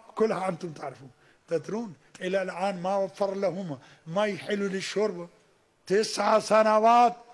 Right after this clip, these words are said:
أكثر أهل بصرة يشترون كواتي ماي هذا مصفى.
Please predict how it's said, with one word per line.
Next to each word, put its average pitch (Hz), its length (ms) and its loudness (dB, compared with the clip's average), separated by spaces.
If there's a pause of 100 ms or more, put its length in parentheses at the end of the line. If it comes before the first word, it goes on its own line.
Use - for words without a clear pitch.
(300)
أكثر 202 580 0 (260)
أهل 208 240 0
بصرة 196 340 0
يشترون 190 580 -2
كواتي 185 380 -2
ماي 185 300 -2
هذا 175 260 -4
مصفى. 190 540 -10